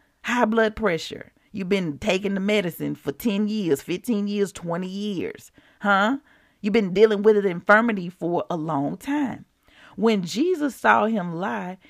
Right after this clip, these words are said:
he knew that he had been now a long time in that case. He said unto him, "Wilt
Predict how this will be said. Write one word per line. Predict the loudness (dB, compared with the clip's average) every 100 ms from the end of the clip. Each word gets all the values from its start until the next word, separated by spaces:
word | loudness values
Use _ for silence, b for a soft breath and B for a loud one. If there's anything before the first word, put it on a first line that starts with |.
| b
he | b 0 2
knew | 2 2 0
that | 0 -2
he | -2 -4 -2
had | -4 -4
been | -4 -6 -6 -8 -14 _
now | -6 -2 0 -2
a | -2 -4
long | -2 -2 -4 -6
time | -8 -6 -6 -8 -8
in | -6 -2
that | -4 -4
case. | -8 -6 -6 -8 -12 B B B
He | 0
said | 0 0 0 0 0
unto | -2 -4
him, | -4 -2 -4 -6 -12 b b b b
"Wilt | -12 -4 4 4 2